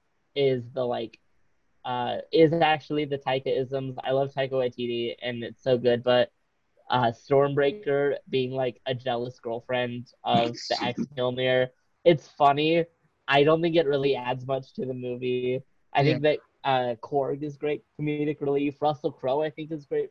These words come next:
Speaker 1: comedic relief.
Speaker 2: Yeah.
Speaker 1: Tessa Thompson. I don't think they really needed that, but, um, I think they were just, like, trying to be like, "Oh yeah, Thor misses his ex 'cause his ex is Jane, who is Mjolnir, but his current girlfriend,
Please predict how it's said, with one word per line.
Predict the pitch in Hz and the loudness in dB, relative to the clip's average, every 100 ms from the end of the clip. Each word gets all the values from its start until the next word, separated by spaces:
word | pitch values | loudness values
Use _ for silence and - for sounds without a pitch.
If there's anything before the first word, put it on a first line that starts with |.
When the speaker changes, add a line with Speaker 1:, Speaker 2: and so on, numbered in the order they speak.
| _ | _
Speaker 1:
comedic | 156 151 151 | -8 -8 -8
relief. | 160 156 156 156 156 156 _ - | -4 -2 2 2 2 0 _ -8
Speaker 2:
Yeah. | 120 117 117 113 113 | -4 -2 -2 -4 2
Speaker 1:
Tessa | 147 143 135 | 2 2 0
Thompson. | 139 139 139 143 139 135 | 0 0 0 -2 -2 -2
I | 139 | 0
don't | 160 180 | 0 0
think | 180 | 2
they | 156 | 2
really | 135 135 135 | 0 0 0
needed | 127 120 131 139 | 0 -4 -6 -4
that, | 143 147 - | -4 -4 -4
but, | 120 117 110 98 _ | -4 -2 -4 -10 _
um, | 123 120 101 95 107 _ _ _ _ _ _ _ _ _ _ _ _ _ _ _ _ _ _ _ | -10 -8 -10 -14 -18 _ _ _ _ _ _ _ _ _ _ _ _ _ _ _ _ _ _ _
I | 135 | 0
think | 143 139 | 2 6
they | 139 | 8
were | 139 | 8
just, | 135 143 | 4 2
like, | 131 123 | 2 2
trying | 135 127 | -2 -2
to | 123 | -2
be | 123 | -2
like, | 123 123 123 123 | -2 -2 -4 -2
"Oh | 170 | 0
yeah, | 170 | 0
Thor | 151 156 156 156 143 - | 0 0 0 0 -2 -8
misses | 151 143 151 139 | -10 -8 -10 -8
his | 143 143 | -10 -6
ex | 143 143 - _ | -4 -4 -8 _
'cause | 143 135 | -6 -4
his | 139 131 | -4 -4
ex | 123 135 - | -4 -4 -6
is | 131 123 | -6 -4
Jane, | 131 131 131 | -4 -2 -4
who | 127 131 131 | -6 -4 -2
is | 127 123 | -4 -6
Mjolnir, | 131 127 127 127 127 127 | -6 -4 -4 -2 0 0
but | 127 123 - _ _ _ _ _ - | 0 0 -2 _ _ _ _ _ -2
his | 127 120 | -2 -4
current | - 120 107 - | 0 0 0 -2
girlfriend, | 120 - 123 120 117 | -4 -2 -4 -4 -8